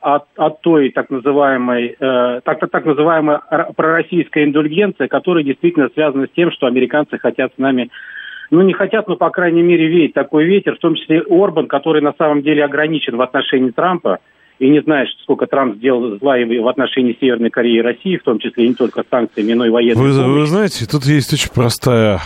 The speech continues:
Speaker 2: открывашка к этому, к, к этому секретику. Кто у Орбана, как бы сказали на моем любимом Северном Кавказе,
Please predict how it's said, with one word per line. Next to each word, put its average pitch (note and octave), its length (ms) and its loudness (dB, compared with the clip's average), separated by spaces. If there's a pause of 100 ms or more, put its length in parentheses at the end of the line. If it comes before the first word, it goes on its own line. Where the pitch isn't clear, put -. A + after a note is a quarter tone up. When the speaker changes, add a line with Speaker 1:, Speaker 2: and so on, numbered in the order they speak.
(120)
Speaker 2:
открывашка C3 720 0
к - 100 -6
этому, F#2+ 360 0
к, G#2 240 0
к - 80 -6
этому G#2 300 0
секретику. G2+ 800 -2 (480)
Кто G3+ 220 0
у D#3+ 380 4
Орбана, C3 540 0 (360)
как D3+ 280 -2
бы C3+ 100 4
сказали C3 640 2
на A#2+ 340 2 (260)
моем A#2 440 2
любимом G#2+ 500 4
Северном G#2+ 440 0
Кавказе, G2+ 600 0